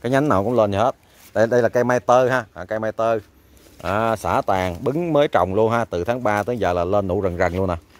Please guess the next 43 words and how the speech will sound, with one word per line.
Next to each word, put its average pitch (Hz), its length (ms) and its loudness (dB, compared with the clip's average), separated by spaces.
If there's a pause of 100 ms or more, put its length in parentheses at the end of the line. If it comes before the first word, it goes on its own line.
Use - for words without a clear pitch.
Nó 135 100 -2
lên 110 180 2
tới 139 100 2
đọt 92 280 4
luôn 113 140 -2
nè. 95 60 -2 (1400)
À, 92 120 -4
anh, 104 180 -2
anh, 104 160 -2
anh 107 140 -4
em 104 120 -2
sẽ 113 100 0 (160)
thấy 127 160 -4
cái 131 120 -8
cây 104 140 2
của 110 60 -2
mình 101 140 0
ha, 107 160 0
nó 104 140 -6
lên 95 220 -4
tới 113 180 -4
đọt 80 240 -4
luôn 98 120 -4
á. 98 60 -8 (1600)
Ừ. 95 140 -2 (1900)
Đó, 101 220 0
vậy 95 100 6
là 107 120 4
cái 127 100 -2
cây 120 220 0
tự 104 140 -2
nhiên 127 240 -2
có 143 100 -2
bông 123 180 0
thôi, 131 240 2
đơn 127 220 -6
giản, 147 280 0
nhưng 131 140 -4
mà 110 240 -2
phải 120 220 -4
xài 104 280 -2
đúng 156 200 -4
bài, 95 260 4